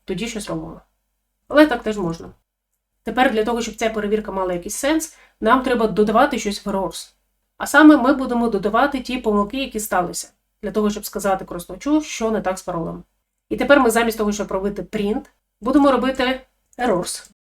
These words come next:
плюс дорівнює оце повідомлення. Це означає, що у нас до нашого тексту errors, який просто порожній рядок, буде додаватись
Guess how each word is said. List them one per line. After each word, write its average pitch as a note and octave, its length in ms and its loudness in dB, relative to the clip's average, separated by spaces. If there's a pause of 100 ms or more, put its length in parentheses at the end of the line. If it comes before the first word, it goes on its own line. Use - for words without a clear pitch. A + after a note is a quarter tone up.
(120)
плюс A#3+ 260 -6
дорівнює F#3 540 -2 (540)
оце C4 220 -2
повідомлення. F3 640 -6 (480)
Це B3+ 120 0
означає, B3 340 4
що A#3 140 -2
у A3+ 40 2
нас G#3+ 340 2 (180)
до A#3+ 220 0
нашого A3+ 320 0
тексту G3+ 360 -2
errors, C#4 360 2
який F3 320 -12
просто F3+ 300 -6
порожній F#3 340 -6
рядок, F#3+ 320 -4
буде A3 300 -2
додаватись A3+ 720 2